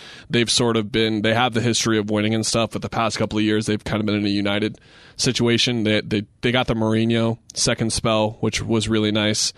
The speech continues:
of course, um, Conte as well. But the past year or two, it's kind of been all over the place. I don't know, but, uh, I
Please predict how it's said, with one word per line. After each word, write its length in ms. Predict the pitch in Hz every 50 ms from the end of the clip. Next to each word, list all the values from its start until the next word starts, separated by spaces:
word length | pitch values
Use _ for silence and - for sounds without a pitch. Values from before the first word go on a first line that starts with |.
| - - - _ -
of 140 | - 117 -
course, 440 | - 113 110 104 101 - - - -
um, 280 | - 95 101 98 95
Conte 440 | - - 117 107 107 104 - 117 104
as 160 | 104 101 98
well. 360 | 107 98 98 98 95 95 101 - _ _ _ _ _ _ _ - - - -
But 200 | - 104 - -
the 80 | - 104
past 340 | - 113 107 101 - - -
year 340 | 104 104 101 104 104 104
or 60 | 101 95
two, 340 | - - - 104 101 98
it's 180 | 92 92 - -
kind 240 | - - 104 98 95
of 80 | 85
been 280 | 80 90 85 92 131 - - - - - - - _ -
all 180 | - 95 101 101
over 160 | 98 95 95
the 80 | 87
place. 380 | - - 95 92 101 - - - - - - - - - - - -
I 60 | 120
don't 100 | 120 123
know, 200 | 113 107 95 - _ _ -
but, 180 | 101 95 78
uh, 240 | 73 107 104 101 95 - - -
I 120 | 98 104